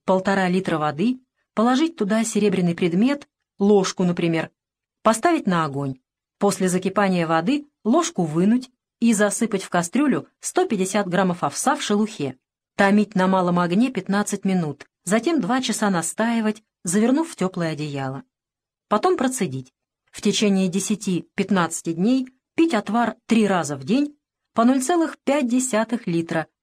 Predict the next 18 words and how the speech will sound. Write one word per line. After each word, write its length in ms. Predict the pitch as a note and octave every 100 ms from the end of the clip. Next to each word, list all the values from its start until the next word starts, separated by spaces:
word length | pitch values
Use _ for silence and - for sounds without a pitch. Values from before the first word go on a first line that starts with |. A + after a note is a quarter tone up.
| _
за 200 | E3+ G3+
тридцать 400 | - E4 E4 B3+
минут 320 | F3 E3 A3
до 80 | F3+
еды. 420 | F#3 G3+ C#3 C3+ _ _ -
В 80 |
этот 240 | G3+ G3 -
период 440 | G3 A3+ A3 E3 - -
употреблять 580 | A3 A3 A3 A3+ B3+
лёгкую 480 | G#3+ G3 G#3 - G3+
пищу, 540 | F#3 E3+ C#3+ - C#3+ - _ _
исключив 640 | A3+ G#3+ B3+ B3+ E4 E4 -
жирные, 580 | D#3 A#3+ B3+ A3+ G#3+ G#3+ _
жареные 540 | E3+ G#3 A#3+ G#3+ G3+
блюда 500 | F#3 F#3 G3 F3+ F#3 - _
и 140 | C#4+
твёрдые 420 | E4 E3 E3+ F3 E3+
продукты. 520 | D#3 C#3+ C3 -